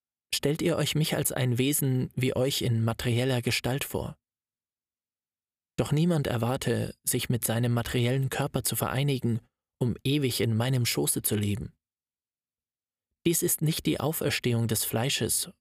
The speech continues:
von der die Apostel zu euch sprachen. Nur der Geist wird die Ewigkeit kennenlernen, nachdem er ein ums andere Mal in verschiedenen Körpermaterien auf der Erde erschienen ist und danach geistig den Weg bis ans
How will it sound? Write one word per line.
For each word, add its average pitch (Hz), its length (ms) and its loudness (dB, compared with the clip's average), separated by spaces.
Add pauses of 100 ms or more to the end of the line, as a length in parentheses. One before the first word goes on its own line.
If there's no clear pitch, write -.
(120)
von 123 160 0
der 110 140 2
die 123 120 2
Apostel - 520 -2
zu - 100 0
euch - 140 0
sprachen. 117 500 -2 (1400)
Nur 160 140 4
der 160 140 2
Geist 139 500 0
wird 120 140 0
die - 140 -2
Ewigkeit 123 560 0
kennenlernen, 107 680 0 (640)
nachdem 151 340 0
er 143 160 0
ein 160 220 2
ums 170 260 2
andere 135 380 0
Mal 123 320 2
in 139 160 0
verschiedenen 143 640 0
Körpermaterien 127 960 0 (420)
auf 131 160 -2
der 143 220 -2
Erde 131 260 0
erschienen 127 480 0
ist - 300 -2 (680)
und 139 240 0
danach 127 360 0
geistig 147 500 0
den 131 220 2
Weg 123 340 0 (420)
bis 147 160 0
ans 151 280 -2